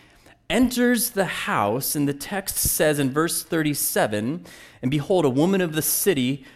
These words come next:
who was a sinner, when she learned that he, Jesus, was reclining at the table in the Pharisee's house, she brought an alabaster flask of ointment. And standing behind him at his feet, weeping,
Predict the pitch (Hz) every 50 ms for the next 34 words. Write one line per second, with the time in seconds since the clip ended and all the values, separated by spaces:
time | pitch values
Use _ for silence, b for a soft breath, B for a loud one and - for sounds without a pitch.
0 | B B B B - - 156 151 139 139 147 139 - - - - 220 226 175 135
1 | 120 131 139 - - 175 160 151 151 151 160 185 208 226 240 233 180 135 127 -
2 | - - - - - 240 254 240 156 123 120 123 139 131 117 - - 143 170 226
3 | 233 240 151 120 113 117 165 175 - - - - b b b b b b b 143
4 | 139 131 135 131 123 - - 180 185 190 208 202 180 165 - 131 - - - 151
5 | 147 147 147 147 117 110 120 - - 160 175 175 165 - - 107 - - 107 117
6 | 107 110 - - B B B B B - - - 135 135 160 160 151 143 135 135
7 | - 147 165 185 196 202 156 165 156 156 151 - - 147 - - - 147 143 143
8 | 143 - - - - - - - _ 127 131 139 - - - 95 - - - -
9 | - - - _ _ _ b b b b b b b b b 135 135 131 - -
10 | - - - - - 180 196 202 190 190 180 151 139 120 - - - - 185 196
11 | 214 220 196 - - 123 110 120 - - 151 - 160 147 - 202 185 - - -
12 | 131 135 151 143 135 127 135 175 202 240 220 247 - 123 110 104 107 127 143